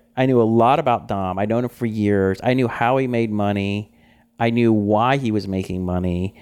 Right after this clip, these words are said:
I had interrogated him about all the different things he'd done. I'm like, "Okay, like, I'm convinced this guy has skill."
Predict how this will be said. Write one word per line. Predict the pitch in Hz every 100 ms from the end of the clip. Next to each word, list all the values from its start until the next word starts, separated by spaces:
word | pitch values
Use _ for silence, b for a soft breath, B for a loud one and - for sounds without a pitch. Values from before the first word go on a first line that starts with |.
| B B
I | 110
had | 113 104 107 -
interrogated | 117 - 117 117 107 104
him | 98
about | 90 98
all | 101
the |
different | 107 107
things | 107 104
he'd | 101
done. | 95
I'm | 95
like, | 95 -
"Okay, | 113 - 90 95 _ -
like, | 107 -
I'm | 135
convinced | 139 107 110 98
this | 127
guy | - 104
has | 104 98 92
skill." | - 202 170 -